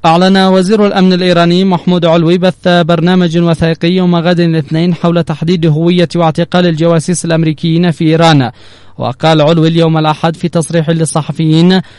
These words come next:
"رصدنا في العديد من المجالات الجواسيس الأمريكيين والجواسيس الاستخبارات الأجنبية الأخرى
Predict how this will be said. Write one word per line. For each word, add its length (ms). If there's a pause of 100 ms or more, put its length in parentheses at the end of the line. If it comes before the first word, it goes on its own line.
(180)
"رصدنا 420
في 100
العديد 400
من 120
المجالات 680
الجواسيس 580
الأمريكيين 720
والجواسيس 840
الاستخبارات 680
الأجنبية 520
الأخرى 420